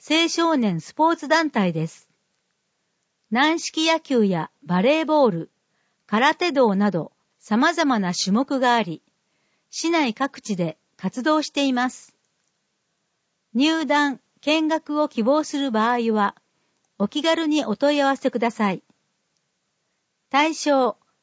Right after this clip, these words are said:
小学生。一部の団体は中学生を含む。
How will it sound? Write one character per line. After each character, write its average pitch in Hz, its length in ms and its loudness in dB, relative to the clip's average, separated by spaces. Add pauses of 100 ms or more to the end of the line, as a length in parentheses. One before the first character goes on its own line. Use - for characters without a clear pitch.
(160)
小 320 300 0
学 320 200 0
生。 - 420 -6 (800)
一 311 240 -4
部 330 120 -2
の 277 140 0
団 214 240 0
体 202 220 0
は 185 240 -2 (180)
中 320 220 0
学 330 180 0
生 208 300 0
を 165 100 -2
含 202 340 -2
む。 151 120 -8